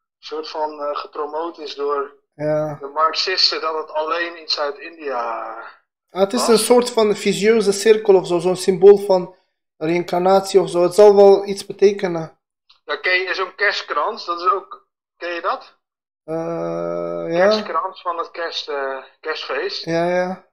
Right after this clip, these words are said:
Speaker 1: Dat is van ons, van de oude Germanen.
Speaker 2: Oké.
Speaker 1: Dat is onze oude heidense traditie. En dan heb je zo'n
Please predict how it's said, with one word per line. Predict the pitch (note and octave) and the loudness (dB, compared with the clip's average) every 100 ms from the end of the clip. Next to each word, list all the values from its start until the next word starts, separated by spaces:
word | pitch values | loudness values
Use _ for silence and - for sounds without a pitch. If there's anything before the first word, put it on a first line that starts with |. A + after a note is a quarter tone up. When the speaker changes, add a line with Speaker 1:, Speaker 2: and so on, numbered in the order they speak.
| _ | _
Speaker 1:
Dat | - - | -10 -6
is | F#3 | -6
van | - F#3+ G#3+ | -4 -6 -6
ons, | F#3+ F#3 - | -8 -8 -10
van | F3+ E3+ | -10 -8
de | E3 | -6
oude | E3+ F3+ F3+ | -4 -6 -6
Germanen. | - E3+ F3 D#3 C3 G3 G3+ _ _ - | -6 -2 0 0 -2 -6 -10 _ _ -10
Speaker 2:
Oké. | F3 F3 G3+ F#3+ D#3+ - _ _ _ | -8 -2 0 0 -2 -12 _ _ _
Speaker 1:
Dat | - - | -12 -10
is | |
onze | - - - | -10 -8 -6
oude | E3+ E3+ D3+ | -4 -4 -4
heidense | D#3+ E3+ - - | -4 -6 -14 -16
traditie. | D3 E3+ F#3+ - C#3+ | -14 -10 -6 -6 -6
En | D3+ | -8
dan | E3 | -10
heb | D#3+ | -12
je | - | -8
zo'n | E3 E3 D#3+ | -6 -6 -8